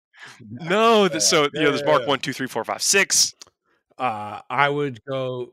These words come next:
Speaker 1: I mean, and, and others.
Speaker 3: the mark of teeth marks from Tyranids eating them.
Speaker 2: <laughs>
Speaker 3: But
Speaker 2: That's a cop out
Speaker 3: that's
Speaker 2: answer.
Speaker 3: <laughs> 'cause I don't know Space Marines. Mark
Speaker 2: Oh,
Speaker 3: three.
Speaker 2: okay.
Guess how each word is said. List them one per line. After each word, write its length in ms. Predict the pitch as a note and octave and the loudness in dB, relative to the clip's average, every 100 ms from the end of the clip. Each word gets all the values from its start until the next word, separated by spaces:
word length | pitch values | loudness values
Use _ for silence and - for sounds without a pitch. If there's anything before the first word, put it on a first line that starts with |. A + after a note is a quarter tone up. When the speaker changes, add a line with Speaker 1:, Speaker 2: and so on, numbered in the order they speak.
| - | -6
Speaker 1:
I 60 | |
mean, 100 | A#2+ A#2 | -4 -4
and, 200 | D3 A2+ - | -4 -6 -8
and 100 | A2+ | -10
others. 380 | G2+ F#2 F#2 - - _ _ - | -10 -12 -12 -12 -14 _ _ -16
Speaker 3:
the 400 | B2 C3 A#2+ A#2 | -10 -8 -10 -12
mark 260 | A2+ B2 B2+ | -10 -10 -10
of 240 | G2+ E2+ | -16 -18
teeth 260 | - C#3+ - | -12 -12 -12
marks 420 | G2+ E2+ - - _ _ _ _ _ | -14 -14 -18 -20 _ _ _ _ _
from 280 | - F#2 E2+ | -16 -16 -16
Tyranids 480 | A#2+ G2+ F#2 E2 - | -14 -14 -14 -18 -16
eating 220 | A#2 F#2 | -16 -14
them. 180 | D#2+ D2 _ _ | -18 -20 _ _
Speaker 2:
<laughs> 80 | - - - - - _ _ _ _ _ _ _ _ _ _ _ _ - | -18 -16 -16 -18 -20 _ _ _ _ _ _ _ _ _ _ _ _ -8
Speaker 3:
But 220 | A2 F#2 | -8 -8
Speaker 2:
That's 300 | F#2+ - - | -14 -18 -20
a 100 | D#2+ - _ | -20 -20 _
cop 260 | G2+ F2 | -18 -14
out 220 | F2+ E2 - D3 | -14 -16 -18 -4
Speaker 3:
that's 240 | D#3+ D#3+ | -2 0
Speaker 2:
answer. 420 | E3+ G#2+ D3+ D#3 - | -2 -2 -2 -2 0
Speaker 3:
<laughs> 40 | |
'cause 280 | - E3+ - | 0 0 0
I 120 | - E3+ | 0 2
don't 160 | G3+ | 0
know 120 | E3 | -6
Space 440 | D3+ - A#2+ A#2+ - | -12 -12 -16 -16 -16
Marines. 380 | B2 D3 E3+ _ _ _ - | -14 -14 -16 _ _ _ -8
Mark 180 | D#3+ G3 | -6 -4
Speaker 2:
Oh, 40 | G3 | -6
Speaker 3:
three. 280 | D3+ C#3+ | -8 -6
Speaker 2:
okay. 80 | F#2 | -8